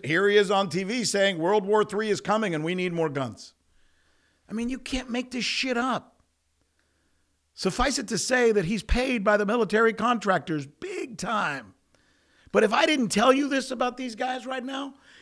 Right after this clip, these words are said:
you'd be sitting at home on your couch, comfortably eating your popcorn and watching them and going, "Oh, these guys are smart.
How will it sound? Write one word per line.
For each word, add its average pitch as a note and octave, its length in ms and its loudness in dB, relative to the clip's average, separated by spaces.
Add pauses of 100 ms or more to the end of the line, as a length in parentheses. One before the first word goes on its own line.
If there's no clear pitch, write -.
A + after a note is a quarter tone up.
you'd A#3+ 240 -2
be A#3 100 0
sitting B3 500 -2
at E3 140 2
home A3 360 0
on E3 140 0
your E3 120 -2
couch, G#3+ 480 0
comfortably G3 480 0
eating G#3 220 -4
your E3+ 80 0
popcorn G3+ 500 -4
and D3+ 100 -4
watching G#3 360 -6
them E3+ 120 -4
and D#3+ 100 -4
going, E3 240 2
"Oh, B2 200 -6
these C3 180 -18
guys A#2 220 -10
are G#2 180 -18
smart. - 400 -8